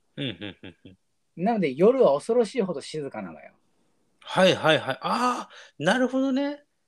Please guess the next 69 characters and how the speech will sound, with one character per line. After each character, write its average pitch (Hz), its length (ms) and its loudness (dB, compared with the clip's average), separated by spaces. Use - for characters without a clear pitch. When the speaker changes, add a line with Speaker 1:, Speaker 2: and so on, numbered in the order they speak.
Speaker 1:
江 214 180 0
東 226 240 6
区、 120 140 -6
Speaker 2:
で、 - 40 -18
Speaker 1:
わ 143 60 4
か 156 80 2
っ - 60 0
た、 123 100 4
わ 107 60 2
か 117 80 0
り 113 80 -2
ま 110 100 2
し 113 160 -4
た、 101 60 -4
わ 95 60 -2
か 101 40 -2
り 95 60 -4
ま - 40 -12
し - 40 -12
た。 107 100 -2
は - 220 -2
い、 120 80 2
は 107 140 -2
い、 92 40 -2
は 95 200 -6
い。 - 40 -8
Speaker 2:
そ 196 140 6
う 151 60 4
そ 123 300 -2
う。 165 120 -8
だ 214 80 2
か 220 80 6
ら 214 100 4
別 208 140 0
に 196 80 -6
都 240 160 0
内 233 200 4
と 151 120 0
か 139 120 -2
に 135 60 -6
も、 123 160 -6
ま 190 240 -2
あ、 135 60 -6
正 175 140 -2
直 147 300 -2
歩 196 120 2
い - 20 -20
て - 140 -4
行 117 100 -8
け 220 100 -6
ん 220 40 -6
じ 165 60 -4
ゃ - 20 -4
ん。 120 40 -8
東 139 240 -8
京 139 60 -4
駅 127 160 -4
ま 123 100 -10
で 110 60 -12
十 120 160 -14
五 123 100 0
分 117 160 -20
く 110 80 -14
ら 113 60 -4
い 107 60 -10
だ - 80 -20
っ - 100 -20
た 95 60 -12
ら。 90 120 -18